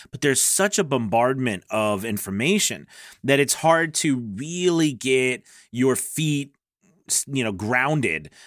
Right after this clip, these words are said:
because you just don't know where that ground is. But, you know, fortunately for me, I just remembered from, you know, the, my acting days that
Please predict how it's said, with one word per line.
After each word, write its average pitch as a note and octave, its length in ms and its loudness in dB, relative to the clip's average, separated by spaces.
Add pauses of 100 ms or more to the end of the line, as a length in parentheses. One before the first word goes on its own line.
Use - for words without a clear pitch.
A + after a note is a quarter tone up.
because B2 300 0
you B2+ 60 -4
just B2+ 180 -2
don't B2 260 0
know B2+ 220 4
where B2 480 2
that A2+ 300 0
ground A2+ 420 0
is. - 400 -4 (480)
But, C3+ 240 0
you D3+ 100 0
know, D3 120 2
fortunately F#3 440 2
for C#3+ 140 -4
me, C#3 460 0
I A#2 680 0 (560)
just - 600 2 (160)
remembered B2 640 2
from, A#2 520 0 (180)
you A#2+ 120 -4
know, G#2 260 0
the, A2 540 0
my G#2 220 -4
acting A#2+ 580 -2
days F#2 480 -2 (320)
that A2 480 4